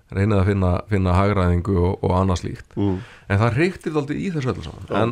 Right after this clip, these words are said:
Speaker 1: eins og ég segi, ég er ánægður með það að fæðuöryggi teiknast upp sem dálítið svona breiðara hugtak. Við
Speaker 2: Mm.
Speaker 1: þurfum bæði að huga að innlendu framleiðslunni og að hún, hún sé, hérna, í góðu lagi og sömuleiðis að,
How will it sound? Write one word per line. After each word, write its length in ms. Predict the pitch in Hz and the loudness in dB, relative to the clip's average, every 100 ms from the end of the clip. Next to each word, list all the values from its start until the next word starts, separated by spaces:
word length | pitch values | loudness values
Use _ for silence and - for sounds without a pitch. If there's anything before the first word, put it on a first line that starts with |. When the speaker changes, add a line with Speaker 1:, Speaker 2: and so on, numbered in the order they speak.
| - | -2
Speaker 1:
eins 160 | 131 | -2
og 60 | 151 | 0
ég 60 | 156 | 0
segi, 160 | 104 | 0
ég 80 | 95 | 0
er 80 | 98 | 0
ánægður 320 | 120 185 180 | -2 -2 -2
með 140 | 170 156 | -2 0
það 140 | 143 | 0
að 240 | 127 - - | -2 -8 -8
fæðuöryggi 560 | 110 143 185 165 143 - | -6 -4 -4 -6 -6 -10
teiknast 480 | 175 190 - 135 | -10 -10 -8 -6
upp 220 | 180 185 - | -4 -6 -8
sem 160 | - | -8
dálítið 220 | 156 151 139 | -6 -6 -4
svona 160 | 139 - - - - - _ | -6 -8 -20 -20 -20 -20 _
breiðara 600 | - 170 185 190 147 143 | -2 0 2 2 0 0
hugtak. 400 | 175 208 - - - | -2 -4 -10 -18 -6
Við 100 | 113 | -2
Speaker 2:
Mm. 60 | 117 | 0
Speaker 1:
þurfum 160 | 110 | -2
bæði 320 | - 131 202 160 | -2 -4 -4 -2
að 120 | 123 | -2
huga 240 | 143 123 101 | 0 2 2
að 100 | 107 | 2
innlendu 440 | 123 113 104 98 | 0 0 -2 -2
framleiðslunni 560 | 98 87 78 80 90 117 | -2 -2 -4 -6 -10 -8
og 100 | 135 | -6
að 160 | 98 | -4
hún, 160 | 107 101 - | -2 -4 -6
hún 200 | 101 95 95 | -6 -8 -8
sé, 160 | - 92 90 | -4 -4 -2
hérna, 440 | 82 92 92 87 - - - - - - - | -4 -6 -6 -8 -10 -20 -20 -18 -18 -20 -12
í 140 | 78 101 | -4 0
góðu 260 | 104 95 | 2 0
lagi 220 | 85 - - - | -2 -8 -12 -8
og 280 | - 160 165 | -4 -2 -2
sömuleiðis 720 | - 160 196 175 147 131 120 | 0 0 0 -2 0 0 0
að, 300 | 131 143 127 | 0 0 -4